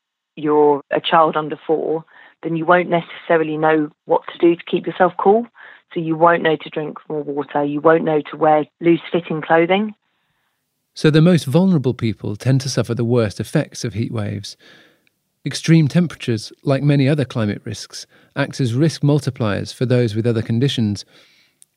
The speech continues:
Speaker 2: Those people who are already experiencing health complications are therefore especially susceptible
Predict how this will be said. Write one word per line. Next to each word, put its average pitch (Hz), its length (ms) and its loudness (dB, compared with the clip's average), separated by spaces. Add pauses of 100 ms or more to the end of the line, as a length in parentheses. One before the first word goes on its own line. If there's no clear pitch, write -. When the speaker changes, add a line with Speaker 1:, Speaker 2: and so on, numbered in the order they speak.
(260)
Speaker 2:
Those 160 200 2
people 143 360 0
who 120 200 2
are 120 40 0
already 127 460 0
experiencing 120 600 -4
health 156 320 -2
complications 110 720 -2 (320)
are 117 60 -2
therefore 135 380 2
especially 127 480 -4
susceptible 120 680 -4